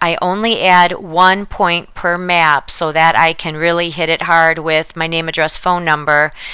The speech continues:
maybe get a backlink out of this, uh, maybe get some citation energy out of this as well. So once I do this, this is now a private map, and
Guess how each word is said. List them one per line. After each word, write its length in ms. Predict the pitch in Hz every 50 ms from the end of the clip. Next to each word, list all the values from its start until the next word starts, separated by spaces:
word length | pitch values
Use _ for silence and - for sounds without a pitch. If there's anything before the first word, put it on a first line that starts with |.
| - - -
maybe 360 | - 170 170 185 202 185 240 233
get 140 | - 233
a 60 | 226 185
backlink 600 | - 185 165 165 160 165 - 170 165 160 160 165
out 180 | 165 156 156 160
of 140 | 151 147
this, 400 | 147 151 151 151 165 - - - - - - - - - - - - -
uh, 200 | - 165 160 156
maybe 340 | 160 165 175 180 175 208 196
get 160 | - 190 -
some 160 | - 196 180
citation 920 | - - 180 175 165 - 180 175 175 175 - - 160 156 156 156 151 156 - _ _ _ _ _ - - - - - - - _ _ _ - - -
energy 500 | 180 175 165 160 156 147 - 160 143 147
out 140 | 151 156 156
of 100 | 147 147
this 220 | 147 151 - -
as 160 | 156 147 135
well. 400 | 156 156 151 143 127 101 92 - - - - - - - -
So 260 | - - - 180 165
once 380 | 160 151 165 190 240 285 - 311
I 100 | 294 262
do 220 | 214 294 294 254
this, 260 | 185 156 156 - -
this 260 | - - 226 247 -
is 140 | 320 302 -
now 220 | 247 247 240 226 202
a 60 | 190
private 520 | - - - 214 214 226 226 240 247 202
map, 540 | 202 196 185 175 160 151 151 - - - - - -
and 500 | 190 175 170 170 170 165 165 165 165 -